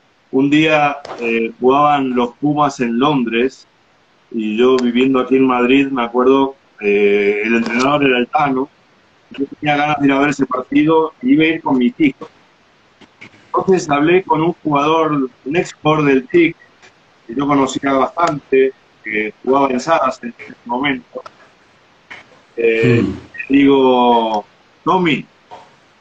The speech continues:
Speaker 1: ¿eh? Ya sabrás quién es. "Tommy,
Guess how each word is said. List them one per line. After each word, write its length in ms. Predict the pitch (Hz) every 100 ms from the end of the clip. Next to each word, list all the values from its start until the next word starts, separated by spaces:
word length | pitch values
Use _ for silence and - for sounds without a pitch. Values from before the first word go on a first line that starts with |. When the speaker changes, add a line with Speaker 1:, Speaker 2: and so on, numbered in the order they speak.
| _ -
Speaker 1:
¿eh? 80 | 120 147 143 113
Ya 80 | 117 110 98
sabrás 300 | 110 123 127
quién 160 | 127 131
es. 180 | 113 - _ _ _ _ -
"Tommy, 420 | 170 170 151